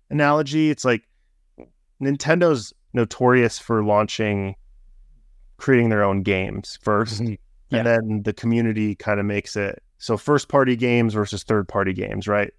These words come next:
Speaker 2: Yeah.
Speaker 1: So we just launched, like, imagine we launched all this new technology, and how are we gonna inspire people to build their own killer apps, right? We have to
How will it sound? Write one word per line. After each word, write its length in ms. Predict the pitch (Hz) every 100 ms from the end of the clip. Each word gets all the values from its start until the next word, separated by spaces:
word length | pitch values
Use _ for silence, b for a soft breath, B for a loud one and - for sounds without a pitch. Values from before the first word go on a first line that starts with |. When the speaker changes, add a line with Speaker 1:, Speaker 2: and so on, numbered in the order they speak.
| -
Speaker 2:
Yeah. 80 | - _ _
Speaker 1:
So 100 | 147
we 140 | 143 185
just 180 | 190
launched, 460 | 151 151 151 - - -
like, 200 | 117 131
imagine 460 | 131 131 120 117
we 100 | 117
launched 380 | 110 135 160 -
all 100 | 156
this 180 | 147 -
new 120 | 135
technology, 880 | - 135 127 107 107 107 110 113 - _ _ _ _ _ _ _ _ _ -
and 580 | 123 117 113 110 104 - _ _ _ _ _
how 460 | - 139 147 147 -
are 540 | 127 123 120 117 - _ -
we 160 | 120
gonna 180 | 120 113
inspire 500 | 104 - - 113 110
people 280 | 113 104 101
to 60 | 98
build 280 | 104 101
their 160 | 98 98
own 140 | 98 95
killer 260 | 101 95
apps, 420 | 92 92 98 -
right? 300 | 101 98 95 - _ -
We 160 | 113
have 280 | 120 117 -
to 380 | - 123 117